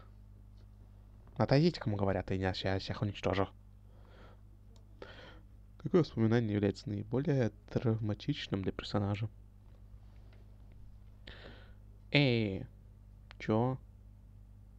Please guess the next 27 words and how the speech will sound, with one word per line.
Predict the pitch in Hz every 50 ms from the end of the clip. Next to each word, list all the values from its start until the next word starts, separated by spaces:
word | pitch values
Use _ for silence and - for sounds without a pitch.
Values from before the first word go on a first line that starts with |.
| - - - - - - - - - - -
М, | 117 113 113
по-, | -
по-моему, | - - 131 139 151 151 143
такие | - 147 - - 143 135
вопросы | 135 - - 196 180 - 123
уже | 113 117 110 117 113
с-, | 110 - - - - - - -
сто | - - - - 147 160
раз | 160 143 113 101
были. | 101 101 104 107 101 101 - - - - - - - - - - - - - - - - - - - - - - - - - - - - - - - - - - - - - - - - - - - - - -
Какие | 170 - - - 110 107 107 104
шрамы, | - - - - 113 123 120 110 107
родимые | 101 101 95 101 104 110 104
пятна, | - 127 131 - - 117
татуировки | - - - - 131 123 113 127 151 - - - 110
или | 104 107
другие | 104 104 107 104 104 107 117 131 127 120 - - - - - - - - - - -
опознавательные | 156 151 139 139 139 135 131 - - 120 117
знаки | 113 110 104 104 110 123 131 - -
у | 113
него | 107 104 104 98 120 127
есть? | 127 117 101 104 - - - - - - - - - - - - - - - - - - - - -
Какие | - 107 - 113 127 143
истории | - - - 139 147 156
лежат | - 110 107 104 101 -
за | - - 104
ними? | 101 101 101 101 104 104